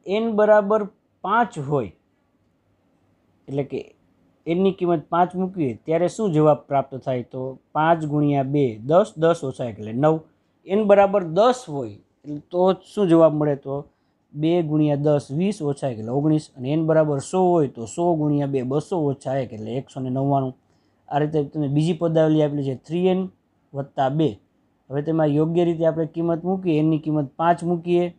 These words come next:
તો સત્તર, એનની કિંમત આપણે દસ મૂકીએ તો બત્રીસ, એનની કિંમત સો મૂકીએ તો ત્રણસો બે.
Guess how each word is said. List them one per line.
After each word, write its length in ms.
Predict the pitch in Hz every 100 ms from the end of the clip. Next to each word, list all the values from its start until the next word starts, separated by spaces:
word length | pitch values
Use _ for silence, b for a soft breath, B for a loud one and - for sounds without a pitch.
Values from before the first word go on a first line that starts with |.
| _ -
તો 80 | 120
સત્તર, 400 | 156 - 175 170 147
એનની 200 | 151 151
કિંમત 320 | 143 139 135
આપણે 200 | 123 123 131
દસ 160 | 165 170
મૂકીએ 280 | 170 156 151 123
તો 80 |
બત્રીસ, 460 | 123 151 - 180 175
એનની 220 | 139 139 135
કિંમત 240 | 135 120
સો 180 | 165 165
મૂકીએ 280 | 160 147 123
તો 100 | 117
ત્રણસો 360 | 135 139 143
બે. 200 | 151 165